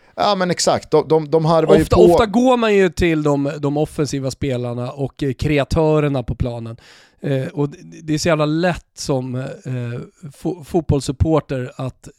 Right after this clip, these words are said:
Speaker 2: att, eh, nej, men, eh, att, att hitta problem i en hackande offensiv, till exempel. Men vad det gäller Manchester United så behöver väl de, eh, trygghet, stabilitet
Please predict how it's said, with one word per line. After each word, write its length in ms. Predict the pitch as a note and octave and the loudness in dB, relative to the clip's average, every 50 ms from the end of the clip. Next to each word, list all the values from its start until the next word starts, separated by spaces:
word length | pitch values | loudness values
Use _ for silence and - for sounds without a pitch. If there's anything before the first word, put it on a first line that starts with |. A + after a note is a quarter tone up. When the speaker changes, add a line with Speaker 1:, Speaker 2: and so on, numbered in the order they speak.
| _ - | _ -12
Speaker 2:
att, 320 | C#3+ C3+ - _ - - D3 - _ _ | -12 -12 -12 _ -18 -20 -20 -20 _ _
eh, 400 | C#3+ C3 B2 A#2+ A#2+ A#2+ A#2+ A#2 A#2 A2+ A#2 - _ _ _ - - - _ - - _ _ _ _ _ _ _ _ - | -10 -8 -6 -6 -6 -6 -8 -8 -10 -12 -14 -18 _ _ _ -20 -20 -20 _ -20 -20 _ _ _ _ _ _ _ _ -2
nej, 160 | F3+ F#3+ G3 | 0 2 2
men, 120 | G3+ F#3+ | 4 4
eh, 420 | F#3 F3+ F#3 - F3 E3+ E3+ E3 E3 - | 4 4 4 4 4 4 4 4 2 0
att, 260 | - E3+ E3+ - G3 F3+ | 0 -2 -2 -2 -2 -2
att 200 | E3+ E3+ - G3+ | -2 0 0 0
hitta 160 | F#3 - E3+ | 0 0 0
problem 680 | - - E3+ D#3 E3 F3+ G3+ G3+ G3 F#3 F3 D#3+ E3+ | 0 0 0 0 0 0 2 2 4 4 2 2 0
i 380 | E3+ D#3 D#3+ E3 D#3+ D#3+ D#3 D#3+ | -4 -4 -2 -2 0 0 0 0
en 100 | D3 C#3 | 0 0
hackande 480 | C#3 F3 D#3 - _ - E3 D3+ D3+ | 0 -2 -2 -2 _ -4 -2 0 0
offensiv, 560 | D3 - - D#3 C#3 - - G3 F#3+ F#3+ E3 | -2 0 -2 -2 -2 -2 -2 -2 -2 -2 -2
till 160 | C#3+ - E3 C#3+ | -2 -4 -4 -4
exempel. 460 | B2 - B2+ A2+ A2+ - - - - - _ _ - - _ _ _ _ | -4 -6 -10 -12 -12 -16 -18 -18 -18 -20 _ _ -20 -20 _ _ _ _
Men 240 | E3 E3 E3 D#3 | 0 2 2 2
vad 120 | D3+ D#3 D#3 | 2 2 2
det 40 | D#3+ | 4
gäller 180 | E3 E3+ F#3 | 2 2 2
Manchester 600 | F#3 F3 E3 D3 - - E3 - - D3 D3 C#3+ D#3 | 0 0 0 0 0 -2 -4 -4 -4 -4 -2 -2 0
United 340 | E3+ F3 E3 - D3+ C#3 | 0 -2 -2 -4 -8 -8
så 100 | - C#3+ | -6 -4
behöver 460 | C3+ C3+ A#2 G#2+ C#3 C#3+ C#3+ C3 B2 B2 | -4 -2 -2 -2 -2 -4 -4 -4 -6 -6
väl 180 | C3 B2 A#2+ | -8 -8 -6
de, 300 | B2+ A#2+ A2+ A2+ A#2+ D3 - - | -6 -8 -8 -8 -12 -14 -14 -10
eh, 400 | C3+ B2 A#2 A2+ G#2+ A2 A2 G#2+ - | -10 -8 -8 -10 -10 -12 -14 -12 -10
trygghet, 640 | - - F3+ D#3 C3+ B2 B2 A#2+ C#3 C#3+ C3+ - | -4 -2 -2 -2 -4 -6 -6 -6 -6 -6 -6 -8
stabilitet 960 | - - - D3+ C#3 C3+ C3 B2 - - - G3+ F3 A#2 G#2+ - - _ - | -10 -6 -6 -6 -4 -4 -8 -8 -8 -6 -4 -4 -4 -6 -8 -10 -12 _ -16